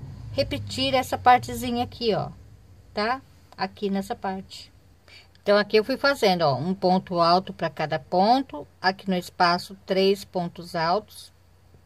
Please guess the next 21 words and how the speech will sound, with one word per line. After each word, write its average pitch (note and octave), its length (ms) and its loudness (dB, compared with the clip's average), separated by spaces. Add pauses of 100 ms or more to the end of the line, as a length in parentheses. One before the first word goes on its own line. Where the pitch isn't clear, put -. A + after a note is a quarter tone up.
(140)
três G#3 340 4
correntinhas, A3 800 0
um G3 100 0
ponto F#3 400 -2
alto. E3 380 0 (180)
Aqui F#3 360 -6
nesse G#3 280 -4
espaço, F#3 640 -4 (140)
três F#3 300 -2
correntinhas A3 720 -6
e F#3 180 0
um G#3+ 300 0
ponto F#3+ 500 -2
alto F3 320 2
pra F#3 140 -4
cada F#3+ 240 -2
ponto, C#3 320 -8
ó. D3 160 -2 (600)
E G3 100 0
nos A3+ 180 4
espaços, A3+ 580 2